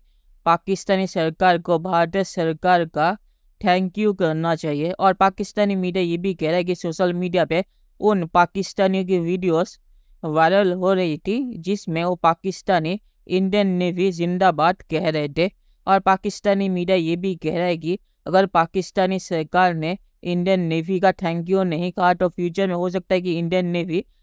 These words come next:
पाकिस्तानियों को नहीं बचाएगी। तो पाक मीडिया आज इसके बारे में रोना धोना कर रहा है, कैसे भारतीय नेवी ने पाकिस्तानियों को बचाया और पाकिस्तानी नेवी कुछ कर नहीं पाई।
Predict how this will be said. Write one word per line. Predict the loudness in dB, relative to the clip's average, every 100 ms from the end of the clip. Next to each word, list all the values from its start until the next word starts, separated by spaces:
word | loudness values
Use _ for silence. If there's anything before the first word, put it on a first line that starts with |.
| _ 0
पाकिस्तानियों | 0 0 -4 0 0 0
को | -2 0
नहीं | 0 -2 -2
बचाएगी। | -2 -2 -2 -2 -4 -6 -8 _ _ -2
तो | 0
पाक | 4 4 4
मीडिया | 0 -2 -2 0 0
आज | 2 2 2 0 -8
इसके | -8 -4 0 0
बारे | 2 2
में | 2 0
रोना | 0 0 0
धोना | 0 -2 -2 -2
कर | -2 0
रहा |
है, | -2
कैसे | -2 -4 -2 -4 -4 _ _ -8
भारतीय | 0 0 0 2 2
नेवी | 2 0 -2 -2 -2
ने | 0 -2 -4 _ _ 0
पाकिस्तानियों | 0 0 -6 -2 -2 0 -2
को | -2 -2
बचाया | 0 -2 0 0 0 -2 _ -2
और | -2
पाकिस्तानी | 2 0 0 -4 0 0 2
नेवी | 0 -2 0 -2 -2 0
कुछ | 0 0 -8
कर | -2 0 0
नहीं | -2 -4
पाई। | -2 -4 -4